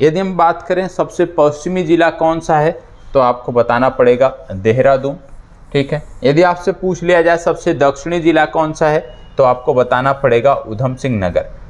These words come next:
तो याद रखना है उत्तरकाशी सबसे उत्तर में, उधम सिंह नगर सबसे दक्षिण में, सबसे पूर्व में पिथौरागढ़ और सबसे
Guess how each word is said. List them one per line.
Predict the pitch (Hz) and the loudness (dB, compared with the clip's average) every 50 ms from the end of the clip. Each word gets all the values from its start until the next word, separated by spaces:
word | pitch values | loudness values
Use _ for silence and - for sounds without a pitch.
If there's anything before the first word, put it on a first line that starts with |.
| - - - | -20 -6 0
तो | 120 | 2
याद | 127 131 139 156 165 165 | 2 4 4 2 2 2
रखना | 175 175 175 175 175 170 | -2 -2 0 -2 -2 -2
है | 165 170 190 - - - - - - - | -2 -4 -8 -10 -16 -20 -20 -18 -2 0
उत्तरकाशी | 156 151 151 - 196 185 190 - 180 151 143 - - 180 175 | 0 0 2 0 0 0 2 2 0 0 0 -4 -8 -8 -6
सबसे | - - 147 - - - 147 | -2 -4 -4 -4 0 0 2
उत्तर | 120 110 107 - - 165 160 | 2 0 -2 0 0 0 0
में, | 160 170 170 175 - - - - - - - - - - - - - - - - - - - - - - - - - - - - | 0 -4 -8 -8 -10 -20 -20 -20 -20 -20 -20 -20 -20 -18 -18 -20 -20 -18 -20 -18 -18 -18 -20 -20 -20 -20 -16 -12 -12 -12 -4 -2
उधम | 120 127 143 180 185 | 0 2 2 2 0
सिंह | 175 - 190 180 170 | 0 -2 -2 0 2
नगर | 165 160 147 160 160 | 2 2 4 2 0
सबसे | 156 - 147 - - 135 110 | 2 0 -2 0 2 -2 0
दक्षिण | 95 107 113 - - - 165 160 | 2 2 0 0 0 -2 -2 0
में, | 165 165 190 - - - - - - - - | 0 -2 -4 -6 -12 -20 -20 -20 -20 -20 -18
सबसे | - - - 156 151 - - 196 | -6 -2 -2 -2 -2 0 0 0
पूर्व | 185 - - 165 170 180 175 180 165 | 0 0 0 2 4 4 4 2 0
में | 175 180 185 196 - - - - - | -2 -4 -4 -4 -8 -14 -20 -10 -4
पिथौरागढ़ | 139 131 131 - 147 131 135 151 170 170 160 165 175 185 180 - - - - - | -4 -4 -2 2 2 2 4 4 2 2 2 2 0 0 -2 -10 -14 -20 -16 -4
और | - 117 123 127 127 127 | 0 2 2 2 2 0
सबसे | 127 - 156 147 - - - 151 | 0 0 -2 -2 -2 -2 -4 -4